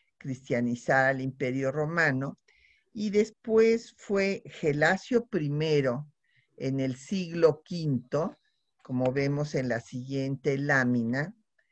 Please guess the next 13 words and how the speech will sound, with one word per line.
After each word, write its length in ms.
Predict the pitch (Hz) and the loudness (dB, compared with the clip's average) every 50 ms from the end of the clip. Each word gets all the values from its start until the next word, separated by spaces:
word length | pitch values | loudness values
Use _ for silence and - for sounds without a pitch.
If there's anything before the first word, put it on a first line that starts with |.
| _ _ _ _ _ _ _ _ _ _ | _ _ _ _ _ _ _ _ _ _
el 380 | - - 196 208 214 208 208 _ | -6 -2 2 2 2 0 -2 _
que 400 | - 208 202 196 196 202 180 - | -4 -4 -2 -2 -2 -4 -4 -4
empieza 1120 | - 165 160 160 151 151 - 196 196 208 208 214 220 226 220 - - 196 170 170 170 147 - _ _ _ _ _ _ _ _ | -4 -4 -2 -4 -4 -6 -6 -6 -4 -2 0 0 0 -2 -4 -8 -6 -4 -2 -2 -2 -4 -8 _ _ _ _ _ _ _ _
a 520 | - 160 165 170 165 170 170 175 170 - _ _ _ _ _ _ _ _ _ _ _ - | -8 -4 0 2 2 2 2 0 -2 -6 _ _ _ _ _ _ _ _ _ _ _ -4
argumentar 1120 | - 139 143 139 147 156 180 208 214 220 214 214 202 190 185 _ - - 135 120 117 117 - - - - _ _ _ _ _ _ _ _ _ _ _ _ _ _ _ _ _ _ | 0 0 0 0 0 -2 -2 -2 0 0 2 0 0 -2 -4 _ 0 0 0 0 -2 -6 -14 -20 -20 -20 _ _ _ _ _ _ _ _ _ _ _ _ _ _ _ _ _ _
que 320 | - 214 196 190 185 185 175 | -4 -2 0 0 0 0 0
así 520 | 160 156 156 - - - 220 214 208 - _ | 0 0 -2 -4 -10 -10 -8 -8 -8 -10 _
como 720 | - - 202 190 190 185 175 165 151 151 151 151 156 - - - - _ _ _ _ _ | -8 -4 -2 -2 -2 -2 0 2 2 2 2 2 -2 -4 -8 -10 -10 _ _ _ _ _
una 400 | - 170 170 175 175 175 175 170 | -8 -6 -4 -4 -2 0 0 0
mano 500 | 160 160 160 160 160 165 165 165 160 156 | 0 0 2 2 2 2 2 0 -2 -2
no 320 | 147 147 147 151 156 156 _ | 0 0 0 -2 -4 -4 _
puede 340 | - 160 151 147 151 156 151 | 0 0 2 2 2 -2 -6
tener 640 | 151 - - 120 120 123 135 135 139 139 143 143 - | -6 -6 -4 -4 -2 -2 -4 -4 -4 -4 -6 -6 -10